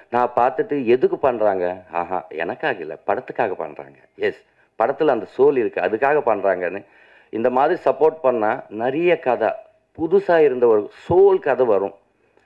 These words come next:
இப்போ நான் எடுக்கிற இந்த படம் ஒரு ஆக்ஷன் ஃபைட் வச்சுட்டு சாங் வச்சுட்டு பண்ணலாம், ப்ரொடியூசர் இருக்காங்க, காசு கொடுக்குறாங்க, அந்த மாதிரி இல்ல, எல்லாருக்கும் தெரியணும் இந்த கதை. அந்த மாதிரி ஒரு நீங்கெல்லாம் சப்போர்ட் பண்ணிட்டு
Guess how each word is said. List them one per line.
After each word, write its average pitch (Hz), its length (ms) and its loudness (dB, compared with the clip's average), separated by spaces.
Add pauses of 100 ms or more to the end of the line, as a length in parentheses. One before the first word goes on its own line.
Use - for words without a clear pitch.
(520)
இப்போ 131 220 -6
நான் 147 320 4
எடுக்கிற 160 480 2
இந்த 143 180 0
படம் 143 260 2
ஒரு 143 140 4
ஆக்ஷன் 143 400 0
ஃபைட் 139 220 0
வச்சுட்டு 139 420 2
சாங் 139 320 2
வச்சுட்டு 139 300 0
பண்ணலாம், 123 420 2
ப்ரொடியூசர் 131 340 0
இருக்காங்க, 131 400 2
காசு 131 400 0
கொடுக்குறாங்க, 113 280 0
அந்த 127 280 0
மாதிரி 139 240 2
இல்ல, 92 220 -4 (220)
எல்லாருக்கும் 175 580 -2
தெரியணும் 143 340 0
இந்த 110 160 -4
கதை. 110 280 -6 (800)
அந்த 139 240 -2
மாதிரி 156 520 2
ஒரு 117 400 0
நீங்கெல்லாம் 160 720 2
சப்போர்ட் 143 460 2
பண்ணிட்டு 117 440 -4